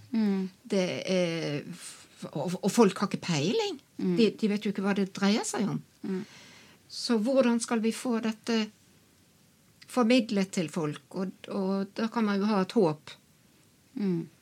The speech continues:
Speaker 2: om den nye, det nye Stortinget, da, at det er folk der som har, faktisk har vært i,
Speaker 1: I Vest-Sahara.
Speaker 2: i Vest-Sahara, som
Speaker 1: Mm.
Speaker 2: er, som er klar over situasjonen. Og det er ungdomspartiene vel som har vært, det har
Speaker 1: Ja.
Speaker 2: jo du erfaring med,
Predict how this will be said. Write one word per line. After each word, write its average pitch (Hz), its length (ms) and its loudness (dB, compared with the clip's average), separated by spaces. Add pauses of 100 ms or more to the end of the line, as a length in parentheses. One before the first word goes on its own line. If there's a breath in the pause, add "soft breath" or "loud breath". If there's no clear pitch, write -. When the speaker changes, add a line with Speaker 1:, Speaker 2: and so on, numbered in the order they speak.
(240)
Speaker 2:
om 190 200 -2
den 185 180 0
nye, 180 380 0
det 202 160 0
nye 185 160 0
Stortinget, 185 480 -4
da, 202 160 -2
at 196 140 -6
det 190 180 -2
er 185 160 -2
folk 180 400 -6
der 185 160 -2
som 175 160 -6
har, 175 140 -4 (180)
faktisk 185 320 -10
har 180 80 -2
vært 190 320 -6
i, 147 60 -4 (1120 soft breath)
Speaker 1:
I 208 80 -2
Vest-Sahara. 190 480 -2
Speaker 2:
i 196 80 4
Vest-Sahara, 190 480 0 (340)
som - 220 -4
Speaker 1:
Mm. 185 320 2
Speaker 2:
er, 175 40 -6
som 185 200 -2
er 185 60 0
klar 185 360 2
over 147 120 -8
situasjonen. 185 580 -6 (300 loud breath)
Og 208 40 -2
det 226 120 8
er - 40 -6
ungdomspartiene 202 920 2 (240)
vel 208 180 -2
som 196 160 -2
har 175 120 0
vært, - 360 -6 (240)
det 196 80 -2
har 185 80 2
Speaker 1:
Ja. 190 120 6
Speaker 2:
jo 190 60 6
du 196 140 2
erfaring 175 320 -2
med, 165 180 -4